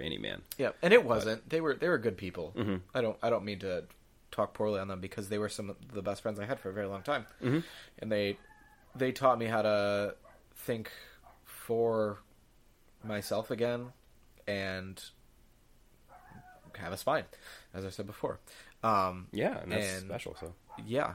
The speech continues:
Speaker 2: and they, they taught me the value in g-, not throwing any th-, things away so easily. And I, and I think I, I think, I think I,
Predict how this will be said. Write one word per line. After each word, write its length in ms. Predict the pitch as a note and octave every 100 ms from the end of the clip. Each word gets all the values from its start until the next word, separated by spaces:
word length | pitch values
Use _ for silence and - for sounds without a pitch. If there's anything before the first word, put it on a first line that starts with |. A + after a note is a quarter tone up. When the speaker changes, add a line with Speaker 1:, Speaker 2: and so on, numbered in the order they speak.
| - - -
Speaker 2:
and 480 | G#2+ G#2 G#2 G2+ G2
they, 220 | A#2 E3+
they 140 | F#3 G#3
taught 220 | C#4+ C4+
me 60 | G#3
the 100 | C3+
value 580 | A#2 A2+ A#2+ B2+ B2
in 600 | A#2 G#2 G2+ G2 F#2+ G2 - - - - - - - - - - - - - - - - - - - - - A#2+
g-, 60 | - C#3
not 500 | B2 C#3 C3 B2+ - - - - -
throwing 920 | - - - A#2 B2+ A#2+ A2 G2+ G2+ - - - - - - - - -
any 260 | A2 G#2 G2
th-, 40 | - - -
things 260 | B2+ G#2+ G2+
away 300 | F#2 F2+ -
so 280 | - - G2
easily. 520 | C#2+ E2 D2+ D2 F#2+ - - - - -
And 100 | B1+
I, 60 | B1+ - -
and 140 | A#2+ A2+
I 80 |
think 180 | A#2 C#3
I, 160 | C3 G#2+ - - - - -
I 100 | D3
think, 320 | - D#3 - -
I 100 | D3
think 240 | C#3+ D#3
I, 140 | D#3